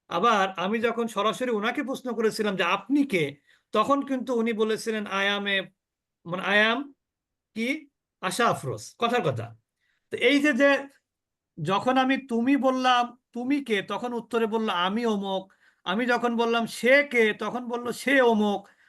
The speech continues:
আর যখন আমি আমার ব্যাপারে প্রশ্ন করলাম, "আমি কে?" তখন কিন্তু বলল উনি যে, "আপনি অমুক।" তার মানে থার্ড পারসন কোনো সর্বনাম দিয়ে প্রশ্ন করলে, থার্ড পারসন প্রোনাউন দিয়ে যদি প্রশ্ন করা হয়,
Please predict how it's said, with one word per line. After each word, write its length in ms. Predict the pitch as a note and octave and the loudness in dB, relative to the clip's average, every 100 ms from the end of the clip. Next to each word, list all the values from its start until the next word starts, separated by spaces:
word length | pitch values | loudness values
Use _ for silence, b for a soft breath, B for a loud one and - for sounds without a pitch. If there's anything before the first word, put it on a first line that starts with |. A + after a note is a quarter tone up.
| b | b
আর 140 | - G#3 | -2 -2
যখন 280 | F#3+ G#3+ B3 A#3 | -2 -2 -2 -2
আমি 260 | G3 A3 A#3+ | -2 0 0
আমার 300 | G#3 A#3+ C#4 | 0 0 0
ব্যাপারে 300 | D4 C#4+ C#4 | 0 2 0
প্রশ্ন 300 | C4 - B3+ | -2 -10 -10
করলাম, 340 | G#3+ G#3+ G3+ G3 | -4 -2 0 -2
"আমি 260 | F#3+ A#3 D4+ | -2 0 0
কে?" 220 | - G#3 F#3+ | 0 -2 -2
তখন 280 | G3 G#3+ A3+ | -6 -6 -6
কিন্তু 300 | A#3 G#3 G#3+ | -6 -2 -2
বলল 220 | G3+ G3+ | -2 -2
উনি 220 | G3 F#3+ | -4 -4
যে, 60 | F3 | -4
"আপনি 300 | E3 E3 G#3 F3 | -4 -4 -4 -2
অমুক।" 260 | C3 G#2 _ _ b b _ F3+ | -4 -8 _ _ b b _ -4
তার 160 | F3+ | 0
মানে 200 | A3+ A3 D#3+ - _ _ | 2 2 0 -4 _ _
থার্ড 240 | - F#3+ G#3+ | -4 -4 0
পারসন 400 | C#4 C#4+ C#4 C4+ C4 | 0 0 0 0 0
কোনো 400 | A#3+ A3+ A3+ A3+ | -2 0 -2 -4
সর্বনাম 600 | A3 F#3+ F#3 F#3 B3+ B3+ B3 | -4 -2 0 0 0 0 -2
দিয়ে 180 | A3+ A3+ | 0 0
প্রশ্ন 360 | A3 G#3 - G#3 | -2 -8 -8 -6
করলে, 340 | F3 E3+ D3+ G#3 - _ _ _ _ _ _ | -2 0 2 0 -2 _ _ _ _ _ _
থার্ড 220 | E3+ G#3 G#3 | -4 -4 -2
পারসন 600 | A3+ A3+ - A#3 A#3 A#3 A#3 - | -2 -2 -4 -4 -2 -4 -6 -8
প্রোনাউন 480 | G3 G3+ G#3 B3+ C4 | -6 -2 0 0 0
দিয়ে 160 | A#3+ A3+ | 0 0
যদি 160 | G#3+ | -2
প্রশ্ন 300 | G3+ G#3 - G3+ | -8 -8 -8 -2
করা 240 | F#3 E3+ D#3 | 2 4 4
হয়, 340 | D3 E3+ | 2 2